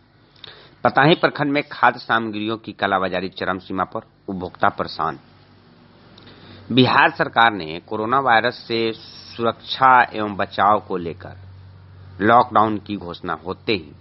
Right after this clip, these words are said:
जमाखोरों की पौं बारह हो गई है। पताही प्रखंड क्षेत्र में जमाखोरों की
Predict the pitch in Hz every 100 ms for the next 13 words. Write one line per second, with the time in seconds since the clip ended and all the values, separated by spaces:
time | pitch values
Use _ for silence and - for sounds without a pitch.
0 | - - - 98 110 113 - 120 120 139
1 | 147 - 135 139 143 - - - _ _
2 | - - 139 156 147 123 113 113 107 90
3 | 80 76 71 _ _ _ _ _ _ _
4 | 98 - 117 135 - 98 117 110 - 104
5 | 110 117 107 104 101 - - 104 113 110
6 | - 107 104 -